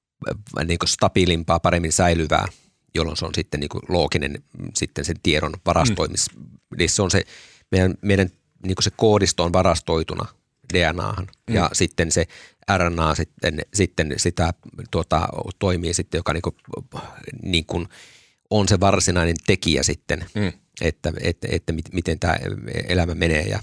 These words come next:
Speaker 1: sitten tää geenisäätely tarkoittaa siis sitä, että kuinka, minkälaista R N A:ta mihinkin tilanteeseen tuotetaan.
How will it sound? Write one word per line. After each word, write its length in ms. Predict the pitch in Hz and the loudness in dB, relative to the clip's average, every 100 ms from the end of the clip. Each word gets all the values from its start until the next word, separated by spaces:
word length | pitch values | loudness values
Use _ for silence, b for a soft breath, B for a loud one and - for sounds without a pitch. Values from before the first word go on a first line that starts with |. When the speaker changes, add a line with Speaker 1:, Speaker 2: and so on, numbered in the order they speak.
| - | -6
Speaker 1:
sitten 280 | - 85 87 | -8 -6 -4
tää 120 | 85 - | -4 2
geenisäätely 680 | 85 80 - 85 - 85 | 2 2 2 2 2 -2
tarkoittaa 460 | - - - - 90 | -4 -4 -6 -4 -2
siis 180 | 92 - | -2 -2
sitä, 220 | 104 90 | 0 0
että 200 | 87 - | -2 -4
kuinka, 260 | 90 82 - | -6 -6 -4
minkälaista 460 | 95 90 98 - - | -4 -2 -4 -2 -2
R 60 | 90 92 | 0 -2
N 40 | |
A:ta 160 | 92 87 | -2 -4
mihinkin 220 | 87 - | -4 -4
tilanteeseen 520 | 92 92 95 - 92 | -4 -2 -2 -4 -4
tuotetaan. 440 | 95 90 - 90 | -4 -4 -2 -4